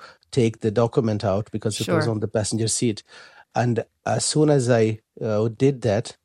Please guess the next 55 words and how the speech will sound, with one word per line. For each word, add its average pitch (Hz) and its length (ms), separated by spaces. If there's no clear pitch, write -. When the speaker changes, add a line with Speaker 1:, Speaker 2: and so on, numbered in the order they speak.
Speaker 1:
I 110 120
just - 200
don't 120 280
remember 110 280
anything 107 320
after 110 260
that 90 160
because 107 300
that's - 500
when 110 180
I 107 60
was 104 200
hit, - 420
uh, 101 260
and 101 140
I 101 60
just 104 260
felt, - 380
uh, 92 120
you 113 120
know, 104 140
unconscious. 113 800
I 107 60
was 107 100
Speaker 2:
Yeah. 180 240
Speaker 1:
knocked 107 320
Speaker 2:
I, 220 80
Speaker 1:
down. 196 140
Speaker 2:
I, - 100
I 226 60
mean, 233 120
this 226 200
is 190 180
a, 165 180
a 180 80
shocking 175 580
story, 139 480
uh, 143 160
uh, 147 160
and, 143 440
and, 139 480
and 139 340
an 139 160
appalling 160 560
thing 147 280
to 156 100
happen 147 320
to 139 100
you. 139 60
I'm 135 80
sure 156 180
you 151 80
were 147 120
very 147 200
f-, - 140